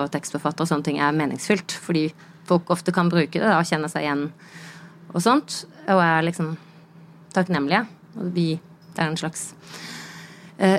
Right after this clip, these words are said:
utveksling av erfaringer. Men det har blitt, det har bare på en måte blitt, eh,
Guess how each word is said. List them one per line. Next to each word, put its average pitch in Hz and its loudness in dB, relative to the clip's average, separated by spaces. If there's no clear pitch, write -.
utveksling 175 0
av 160 2
erfaringer. 202 2
Men 208 4
det 202 4
har 196 4
blitt, 185 -2
det 190 2
har 175 6
bare 165 2
på 175 -6
en 160 0
måte 156 -2
blitt, 185 0
eh, 170 4